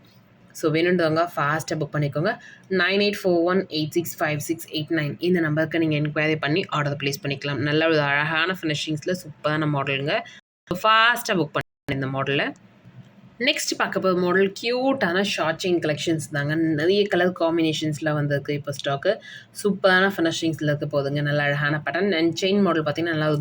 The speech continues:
பாக்ஸ் பேட்டர்ன்ல செயின் ஒர்க் கொடுத்துருப்பாங்க. கியூட்டா இருக்குங்க. சூப்பர் ஷைனிங் ஃபினிஷிங்ஸ் எல்லாமே அப்படியே தங்கத்துல இருக்க மாதிரி இருக்கும். இதுல உங்களுக்கு நிறைய பால்ஸ் வச்ச மாதிரியான ஃபினிஷிங்ஸ்ல இருக்கும். பால்ஸ் எல்லாமே நிறைய கலர், கலர்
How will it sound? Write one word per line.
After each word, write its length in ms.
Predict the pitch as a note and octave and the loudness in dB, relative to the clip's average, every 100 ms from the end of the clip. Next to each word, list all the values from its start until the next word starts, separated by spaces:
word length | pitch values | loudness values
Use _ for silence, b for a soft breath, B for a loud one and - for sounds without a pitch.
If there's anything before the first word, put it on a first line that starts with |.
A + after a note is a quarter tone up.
| C#3+ | 0
பாக்ஸ் 340 | C#3+ - - | -2 -2 -6
பேட்டர்ன்ல 320 | D#3 C#3+ C#3+ D3 | -4 -2 -4 -4
செயின் 220 | C#3+ C#3+ | -4 -4
ஒர்க் 160 | C3+ - | -4 -6
கொடுத்துருப்பாங்க. 480 | C3 - B2 B2+ - B B B B - - | -12 -12 -12 -12 -12 B B B B -20 -2
கியூட்டா 260 | F3 E3 F3 | 2 4 4
இருக்குங்க. 360 | E3 D3+ C#3+ C#3+ | 2 0 0 -2
சூப்பர் 720 | - - E3 - - E3+ E3+ - | -4 -6 -6 -6 2 4 4 0
ஷைனிங் 380 | D3+ C#3+ D#3 D#3 | -2 0 0 0
ஃபினிஷிங்ஸ் 440 | D3+ D#3 E3+ E3 | 0 0 -2 -2
எல்லாமே 220 | D3 D3 D3+ | -2 0 0
அப்படியே 200 | D#3 C#3+ | -2 -4
தங்கத்துல 340 | C#3 D3+ D3+ | -4 -2 0
இருக்க 220 | D3 C#3+ | -2 -2
மாதிரி 260 | C#3+ C#3 D3 | -4 -4 -6
இருக்கும். 320 | C#3+ G#3+ G#3+ B B - | -4 -6 -8 B B -2
இதுல 220 | F3 F#3+ | 2 6
உங்களுக்கு 340 | G3 D#3+ D3+ F3 | 6 4 2 2
நிறைய 640 | D3+ D3+ E3 F#3 G3+ A3 | 2 2 0 0 2 2
பால்ஸ் 440 | F3 D3 D#3 F3+ F3+ | 4 6 6 4 2
வச்ச 200 | D3+ D3 | -2 0
மாதிரியான 400 | C#3+ C#3 D3 D3 | 0 0 0 -2
ஃபினிஷிங்ஸ்ல 440 | C#3+ C#3+ C#3+ C#3 | -6 -4 -6 -6
இருக்கும். 420 | C#3 C3+ F#3 F3 D3 | -8 -8 -4 -2 2
பால்ஸ் 280 | C#3+ D3+ | 2 2
எல்லாமே 280 | D3 C#3+ D#3 | 2 0 0
நிறைய 360 | D3+ C#3 C#3+ D3 | -2 -4 -4 -4
கலர், 220 | C#3+ C#3+ | -2 -2
கலர் 260 | C#3+ C#3+ | 0 -4